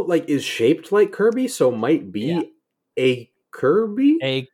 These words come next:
Speaker 2: a Kirby, a Kerbinoid? A,
Speaker 1: Kerbin-,
Speaker 2: a Kerb-
Speaker 1: I like Kerbinoid.
Speaker 2: <laughs>
Speaker 1: Is it Kerbinoid or Kerboid?
Speaker 2: Um, I don't
Speaker 1: I
Speaker 2: know.
Speaker 1: like,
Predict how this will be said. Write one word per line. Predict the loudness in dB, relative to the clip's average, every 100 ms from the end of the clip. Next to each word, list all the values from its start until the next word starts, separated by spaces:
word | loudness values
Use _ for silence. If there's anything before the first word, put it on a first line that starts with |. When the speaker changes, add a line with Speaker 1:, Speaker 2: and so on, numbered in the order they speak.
| -10
Speaker 2:
a | -10
Kirby, | -4 -4 -2 -2 -2 -2 -4 -6 -6
a | -8
Kerbinoid? | -2 -2 0 0 -2 -4 -8 _ _ _ _ _
A, | -14 -14 -2
Speaker 1:
Kerbin-, | 2 4 4
Speaker 2:
a |
Kerb- | 2
Speaker 1:
I | 2
like | 2 4 2 0 _
Kerbinoid. | 2 4 4 2 0 -4 -8 -6
Speaker 2:
<laughs> | -4 -4 -2 -2 0 0 0 -2 -4 -6 -2
Speaker 1:
Is | 2
it | 2
Kerbinoid | 0 2 4 4 6 4
or | 4 0
Kerboid? | 4 4 6 2 0 -6 -16 _ _ _ -20 _
Speaker 2:
Um, | -2 0 0 -2 -8 -18 _ _ _ _ _ _ _ _ _
I | -6
don't | -4
Speaker 1:
I | 0
Speaker 2:
know. | 4
Speaker 1:
like, | 2 0